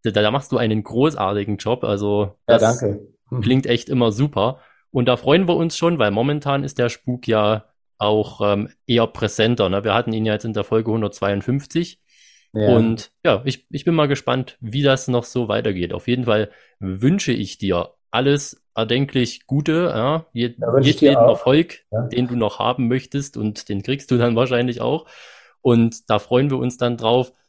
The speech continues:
Speaker 1: bald mal wieder was von dir zu hören, wo auch immer. Ich denke, jetzt ist deine Stimme so eingeprägt in die Gehörgänge unserer Hörer und Hörerinnen, dass die jetzt genau hinhören, „Ach, gucke,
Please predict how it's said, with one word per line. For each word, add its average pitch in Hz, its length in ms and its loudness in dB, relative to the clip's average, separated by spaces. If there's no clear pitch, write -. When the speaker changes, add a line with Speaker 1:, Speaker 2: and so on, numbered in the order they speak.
Speaker 1:
bald 120 240 2
mal 131 120 4
wieder 127 240 0
was 117 300 -2
von 113 240 -2
dir 117 140 0
zu 104 180 -2
hören, 120 340 0
wo 120 140 -4
auch - 220 -2
immer. 143 260 2
Ich 120 140 -6
denke, 123 520 -2
jetzt 123 220 -4
ist 120 160 -8
deine 110 160 2
Stimme 117 300 0
so 120 240 0
eingeprägt 139 1000 -2
in 117 160 -6
die 110 280 -4
Gehörgänge 131 640 2
unserer 113 440 -2
Hörer 123 480 2
und 101 260 -6
Hörerinnen, 117 640 0
dass 117 200 -2
die 117 100 -2
jetzt 113 180 0
genau 120 320 4
hinhören, 120 380 2
„Ach, - 240 -2
gucke, 135 400 -2